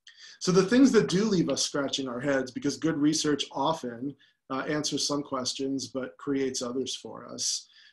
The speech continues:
Um, is there an ide-, is there an ideological uniformity among mask,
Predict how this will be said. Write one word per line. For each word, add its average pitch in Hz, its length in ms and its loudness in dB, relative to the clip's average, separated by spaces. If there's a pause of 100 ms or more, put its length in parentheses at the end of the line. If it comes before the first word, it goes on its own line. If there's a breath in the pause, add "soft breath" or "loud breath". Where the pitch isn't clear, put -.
(140)
Um, 131 480 -2
is 160 120 2
there 180 200 6
an 170 100 6
ide-, 170 420 4
is 165 120 0
there 175 160 4
an 160 160 2
ideological 165 800 4
uniformity 160 880 2
among 127 320 0
mask, 123 380 -6